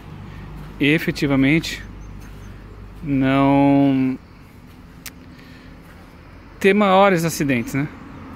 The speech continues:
Beleza? Valeu, pessoal. Então, pessoal, tem uma máxima na,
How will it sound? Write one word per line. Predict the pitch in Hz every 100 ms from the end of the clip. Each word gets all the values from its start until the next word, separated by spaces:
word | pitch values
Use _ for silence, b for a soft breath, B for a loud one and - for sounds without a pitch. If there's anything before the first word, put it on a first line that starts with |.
| - - - - - -
Beleza? | 131 147 202 185 - - - - - - - - - - -
Valeu, | 147 131
pessoal. | 139 - 131 117 - - - - - _ _ _ _ b b b b - - - _ _ _
Então, | 208 190 170
pessoal, | 160 151 143
tem | 131 190
uma | 226 196 165
máxima | 143 143 160 - 151 135
na, | 131 131 123 123